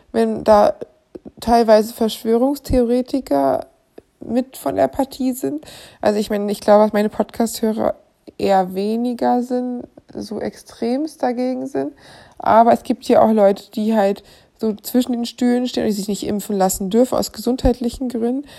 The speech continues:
Aber es gibt ja auch Leute, die machen, was sie können. Aber, ähm, ah, und andere, die halt wirklich unbeirrbar sind. Aber es gibt halt auch welche, die so zweifelhaft sind, die einfach Angst vor der Impfung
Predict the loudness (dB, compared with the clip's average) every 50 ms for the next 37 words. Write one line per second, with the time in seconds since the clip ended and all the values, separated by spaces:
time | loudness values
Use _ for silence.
0 | -20 -20 -20 _ -2 0 0 2 0 0 -2 -4 -6 -6 -2 0 2 4 4 4
1 | 2 2 0 0 0 0 0 -2 -4 -8 -8 -8 -8 -8 -8 -8 -10 -16 -20 _
2 | _ _ _ _ -20 -20 _ _ _ -20 -20 _ _ -2 0 0 0 0 -2 -2
3 | -2 -2 -2 -2 -6 -10 -8 -4 -2 -2 0 0 -2 -4 -6 -8 -10 _ _ _
4 | _ _ _ -20 -20 _ -20 -20 -20 -20 -20 -20 -20 _ _ -20 -20 -20 -20 _
5 | _ -2 2 4 6 6 8 8 8 8 8 6 4 2 0 -2 0 0 0 0
6 | -2 -4 -6 -6 -8 -10 -12 -16 -20 -20 -20 -20 _ _ -20 -20 -20 -20 _ _
7 | _ _ _ _ _ -20 -16 -8 -6 -2 0 2 2 2 2 0 -2 -4 -6 -8
8 | -8 -6 -2 -2 0 0 2 2 2 4 4 2 2 0 0 0 0 2 2 0
9 | 0 -2 -6 -12 -10 -6 -6 -4 -6 -6 -6 -4 -2 0 0 0 2 2 4 4
10 | 4 4 2 2 2 2 0 0 -2 -2 -2 -2 -4 -6 -10 -18 -20 -20 -20 _
11 | -4 0 2 2 2 2 0 -4 -4 -2 -2 0 0 -2 -2 -2 -4 -4 -4 -4
12 | -2 -4 -4 -6 -4 0 2 4 4 2 2 0 -2 -2 -4 -4 -8 -8 -6 -4
13 | -4 -4 -4 -6 -6 -6 -4 -4 -6 -6 -6 -4 -4 -4 -2 -2 -4 -4 -6 -6
14 | -6 -8 -8 -8